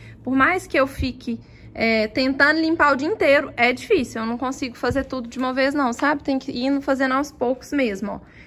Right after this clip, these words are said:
Então, aqui, ó, uma área bem grande, uma área bem aberta, ó. Alguém levantou e tá achando que eu tô falando com ela. <laughs> Né, Chanel? E a gente tinha intenção, gente, de colocar até uma piscina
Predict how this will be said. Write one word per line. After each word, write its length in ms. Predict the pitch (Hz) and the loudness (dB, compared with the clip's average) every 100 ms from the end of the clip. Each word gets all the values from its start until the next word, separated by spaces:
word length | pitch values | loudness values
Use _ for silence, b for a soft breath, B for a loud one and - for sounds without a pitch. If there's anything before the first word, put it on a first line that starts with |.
| B | B
Então, 280 | 247 302 302 | 0 4 4
aqui, 360 | 302 - 539 311 | 2 0 4 6
ó, 120 | 208 | 4
uma 300 | 202 262 262 | 0 0 2
área 340 | 254 254 269 | 4 4 2
bem 480 | 262 214 247 269 320 | -2 2 2 4 2
grande, 400 | 277 240 262 262 | 0 0 0 -2
uma 140 | 262 220 | 0 0
área 160 | 226 | 0
bem 200 | 214 254 | -2 0
aberta, 680 | 226 196 240 262 285 - 202 | 0 2 2 2 0 -4 -6
ó. 220 | - - B B B - | -6 -12 B B B 0
Alguém 560 | 226 233 254 254 233 | 0 2 2 2 2
levantou 460 | 233 233 226 226 262 | 2 2 2 2 0
e 60 | 262 | 4
tá 120 | 220 | 2
achando 300 | 214 226 208 | 2 -2 -4
que 80 | 202 | -6
eu 40 | |
tô 60 | 208 | -6
falando 340 | 220 196 202 | -4 -4 -6
com 160 | - 226 | -6 -2
ela. 560 | 254 294 302 302 302 | 0 2 2 2 2
<laughs> 400 | - - - - - B 330 B B | 0 -8 -10 -12 -18 B -14 B B
Né, 180 | 247 466 | 2 2
Chanel? 720 | 554 480 381 269 226 190 208 - B B B B - | 4 2 4 2 2 0 -2 -10 B B B B -6
E 300 | 247 285 302 | -2 2 2
a 100 | 294 | 2
gente 240 | 330 330 | 0 -4
tinha 220 | - 403 | -4 -2
intenção, 560 | 403 302 277 294 330 381 | 0 0 0 2 2 4
gente, 320 | 294 226 - | 0 -2 -6
de 100 | - | -14
colocar 440 | - 269 294 302 277 | -4 -2 0 0 0
até 220 | 277 277 | 2 0
uma 200 | 302 359 | 0 -4
piscina 580 | - - 320 302 233 | -8 -6 -2 0 -2